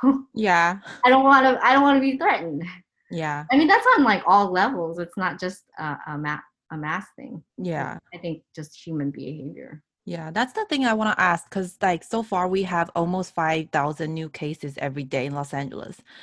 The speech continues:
Speaker 2: So what would you recommend us to do to alleviate this situation, besides what we already know? Washing hands, wearing mask. Like, what can we do to promote the concept of hygiene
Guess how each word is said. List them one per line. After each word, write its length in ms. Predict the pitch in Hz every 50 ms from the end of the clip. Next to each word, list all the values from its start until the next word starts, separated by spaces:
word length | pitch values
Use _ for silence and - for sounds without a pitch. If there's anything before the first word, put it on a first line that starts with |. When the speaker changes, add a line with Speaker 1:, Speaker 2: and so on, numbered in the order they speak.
| - - - _
Speaker 2:
So 220 | _ - - 226 208
what 220 | 185 190 220 233
would 220 | 240 269 269 220 226
you 180 | 233 226 220 202
recommend 480 | 190 180 - - 180 170 160 160 160
us 160 | 160 156 156 -
to 120 | - - 151
do 380 | 151 _ - 190 175 156 156 156 - -
to 340 | 160 151 147 143 143 - _
alleviate 440 | 160 151 156 165 180 160 170 165 156
this 160 | 160 160 143
situation, 840 | _ - 156 147 - 156 147 143 143 139 139 - - - - - 165 _
besides 440 | 156 156 - 180 165 170 170 165 170
what 160 | 165 165 160
we 140 | 160 160 156
already 300 | 151 151 156 151 151 147
know? 480 | 147 151 160 - - - - 175 175 _ _ _ _ _
Washing 340 | 160 160 165 - 170 160
hands, 520 | 165 165 165 160 156 156 156 156 156 151 -
wearing 320 | 147 151 147 151 151 151 151
mask. 500 | 160 156 156 156 160 156 - - - _ _ _ _ _ _ _ _ _ _ _ _ _ _ _ _ _
Like, 160 | 190 180 -
what 140 | 196 240 240
can 120 | 247 277 277
we 100 | 269 247
do 200 | 202 208 220 220
to 120 | 220 214
promote 420 | 196 - 196 170 170 170 170 175 175
the 80 | 175 160
concept 460 | - - - 180 175 170 - 160 147
of 120 | 151 139 -
hygiene 640 | - 160 160 156 143 - 151 143 135 - - -